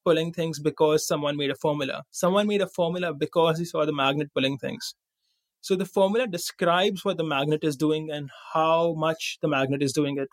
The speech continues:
with the number, but it doesn't actually give you the reason why magnet is doing something.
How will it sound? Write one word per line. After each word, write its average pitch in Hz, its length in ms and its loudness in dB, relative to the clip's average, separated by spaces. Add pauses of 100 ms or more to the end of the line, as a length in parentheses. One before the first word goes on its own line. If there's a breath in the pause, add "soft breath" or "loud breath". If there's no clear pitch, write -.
with 135 120 -2
the 139 80 2
number, 143 400 0 (760)
but 190 140 4
it 202 40 2
doesn't 208 220 0
actually 233 300 -2
give 170 200 0
you 185 60 -2
the 175 120 0
reason 151 680 -2
why 147 240 2
magnet 135 380 -2
is 135 140 -4
doing 135 200 -2
something. - 380 -8